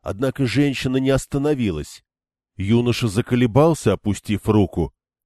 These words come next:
поскольку заметил, что незнакомка присоединилась к группе прачек,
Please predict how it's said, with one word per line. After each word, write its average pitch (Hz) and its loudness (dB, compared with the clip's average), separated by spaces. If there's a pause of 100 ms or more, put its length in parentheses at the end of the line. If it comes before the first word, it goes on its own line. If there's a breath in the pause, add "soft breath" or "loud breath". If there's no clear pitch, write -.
поскольку 101 -2
заметил, 107 0
что - -6
незнакомка 104 -2
присоединилась 107 -2
к - -20
группе 104 2
прачек, - 0